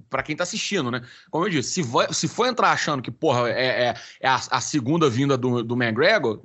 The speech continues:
vai dar errado. Não é, ele não é a característica do cara, ele não é esse assassino visceral, ele pode vir até se tornar, porque ele é muito jovem.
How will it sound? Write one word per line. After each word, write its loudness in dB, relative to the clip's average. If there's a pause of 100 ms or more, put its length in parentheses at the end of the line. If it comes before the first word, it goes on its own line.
vai 4
dar 4
errado. 4
Não 0
é, 4
ele 0
não 0
é 2
a 0
característica -2
do -6
cara, 0
ele -2
não 2
é 4
esse 2
assassino 0 (320)
visceral, 2
ele 0
pode 2
vir 0
até -2
se -6
tornar, 4
porque -2
ele 4
é 4
muito 2
jovem. 2